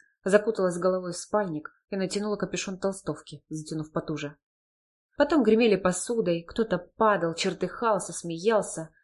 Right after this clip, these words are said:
снова громко и чавкающе целовался, пока, кажется, все не смолкло. Егор в палатке так и не появился.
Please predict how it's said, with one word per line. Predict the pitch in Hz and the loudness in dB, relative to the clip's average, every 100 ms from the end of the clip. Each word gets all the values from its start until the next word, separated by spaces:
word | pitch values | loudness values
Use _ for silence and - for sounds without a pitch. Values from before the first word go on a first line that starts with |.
| _ | _
снова | - 233 233 190 | -6 -2 0 0
громко | 196 233 - 180 | 4 4 2 -4
и | |
чавкающе | - 202 190 180 160 170 | 0 0 0 -2 -2 -4
целовался, | - 214 160 156 208 196 - 170 - _ _ _ | -4 -4 -4 0 0 0 -4 -12 -16 _ _ _
пока, | 185 208 | -4 -4
кажется, | 208 175 - - | -4 -6 -8 -12
все | - 160 | -10 -10
не | 156 | -10
смолкло. | - 151 139 170 - _ _ _ _ _ _ _ | -8 -10 -10 -16 -20 _ _ _ _ _ _ _
Егор | 214 208 226 | 2 4 4
в | 220 | 4
палатке | 202 196 - | 0 0 -4
так | 185 156 160 | -6 -6 -6
и | |
не | 156 | -8
появился. | 156 156 151 143 - 143 | -6 -6 -8 -16 -18 -20